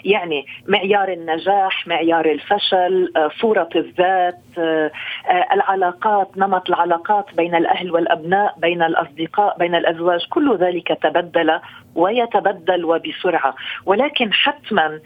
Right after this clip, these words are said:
هذا ال-، هذه ال-، ال-، المشاركة، آه، برأيها، آه، نريد أن نسألها: "لماذا بدلت، آه، رأيك بالزواج؟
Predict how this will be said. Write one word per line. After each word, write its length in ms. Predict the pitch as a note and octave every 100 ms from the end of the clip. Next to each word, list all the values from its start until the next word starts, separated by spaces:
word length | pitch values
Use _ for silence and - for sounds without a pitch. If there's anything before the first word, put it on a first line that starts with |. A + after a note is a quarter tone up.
| - -
هذا 420 | G#3+ A#3+ B3+ F#3+ F3
ال-، 160 | E3+
هذه 460 | G3 A#3+ G3+ E3+ F3
ال-، 300 | E3+ D#3 -
ال-، 220 | D#3 D3+
المشاركة، 1000 | D3 E3+ F#3 F#3+ A#3+ B3 G#3+ - D#3+ D3+ - - _ -
آه، 80 | E3+
برأيها، 840 | E3 G#3 A#3 G3 F#3+ F3+ F#3+ F3+ - - - -
آه، 100 | F#3 G#3
نريد 340 | A3+ D4 B3
أن 240 | - G#3+ G#3+
نسألها: 680 | - - B3+ A3 F#3 E3 - - -
"لماذا 540 | A#3 D4 F4+ G3+ G#3
بدلت، 580 | F3 F3+ - E3 D3+ D3 - -
آه، 200 | D3+ D3
رأيك 420 | C#3+ - D#3 -
بالزواج؟ 560 | C#3+ C#3 - C#3 C#3 B2+